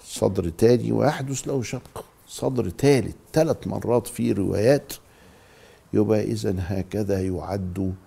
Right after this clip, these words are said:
الأنبياء. شق ال-، الصدر التالت ده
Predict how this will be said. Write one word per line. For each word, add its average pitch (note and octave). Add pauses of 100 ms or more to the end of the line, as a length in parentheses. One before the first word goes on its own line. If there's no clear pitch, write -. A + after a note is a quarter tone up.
(220)
الأنبياء. F#2 (1400)
شق E3+
ال-، D#3
الصدر D3+
التالت D#3+
ده D#3+